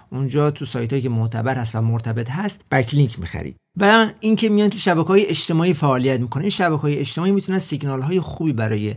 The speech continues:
اه، شناخته شدن اون محتواتون، کلمهٔ کلیدیتون و وبسایتتون باشه. پس در شبکه‌های اجتماعی فعالیت کنید، مثل اینستاگرام، مثل فیسبوک، مثل توییتر، مثل لینکدین و امثال هم که بتونه بهتون کمک بکنه برای رشد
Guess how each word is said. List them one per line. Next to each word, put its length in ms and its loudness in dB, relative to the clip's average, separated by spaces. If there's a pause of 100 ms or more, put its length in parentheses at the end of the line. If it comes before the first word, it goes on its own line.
اه، 160 -2
شناخته 380 -4
شدن 440 -2
اون 220 -4
محتواتون، 840 -2
کلمهٔ 400 -2
کلیدیتون 520 -6
و 40 -2
وبسایتتون 840 -6
باشه. 300 -12
پس 360 0
در 140 -2
شبکه‌های 520 -2
اجتماعی 560 -2
فعالیت 540 -2
کنید، 260 -2
مثل 220 -2
اینستاگرام، 760 0
مثل 260 -4
فیسبوک، 720 -4
مثل 220 -6
توییتر، 600 -2 (140)
مثل 200 -2
لینکدین 640 0
و 80 -4
امثال 420 0
هم 240 0
که 320 0
بتونه 240 -4
بهتون 460 -2
کمک 440 -4
بکنه 340 -4
برای 600 0 (280)
رشد 720 0